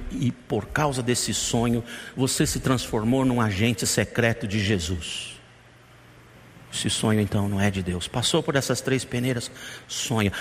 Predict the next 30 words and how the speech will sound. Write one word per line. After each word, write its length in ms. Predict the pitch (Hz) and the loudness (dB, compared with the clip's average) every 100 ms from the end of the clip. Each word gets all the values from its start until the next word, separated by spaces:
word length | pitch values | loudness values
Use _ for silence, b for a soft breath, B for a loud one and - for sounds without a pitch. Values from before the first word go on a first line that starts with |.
| - | -2
"Pastor, 560 | 185 175 - - 247 233 | 0 2 0 0 0 2
mas 180 | 226 220 | 2 2
e 80 | |
se 140 | 233 269 | 2 0
eu 60 | |
tiver 220 | 254 208 208 | 2 2 4
um 120 | 196 | 2
sonho 720 | - - - 254 247 190 190 B B B | 2 0 4 6 6 6 4 B B B
e, 340 | 254 247 233 202 B - | 4 6 6 4 B 2
e 100 | 240 | 4
depois 460 | 214 247 254 254 | 4 4 4 4
eu 260 | 247 240 - - - - - - - - - | 4 2 -4 -12 -16 -20 -20 -20 -20 -20 -2
decidi 460 | 196 185 - 226 233 | 2 4 4 4 4
que 80 | |
eu 60 | 233 | 4
quero 220 | 220 214 | 4 4
mudar?" 300 | 208 196 170 | 6 6 4
Mude 640 | 151 160 185 208 196 123 135 | 4 6 8 6 4 2 0
quantas 580 | - 190 185 156 127 | 4 4 4 2 2
vezes 240 | 139 151 131 | 0 0 2
você 300 | 127 - 135 | -2 0 0
quiser, 340 | 139 123 147 | 2 2 4
mas 280 | 139 120 - | 2 0 0
tenha 260 | - 139 135 | 2 2 2
um 60 | |
sonho. 400 | 123 - 143 139 | 0 0 4 4
Não 400 | 156 196 190 180 | 6 6 6 6
ande 360 | 208 214 190 160 | 6 6 4 4
neste 380 | 165 147 - 147 | 2 0 2 4
mundo 420 | 151 180 165 | 4 4 2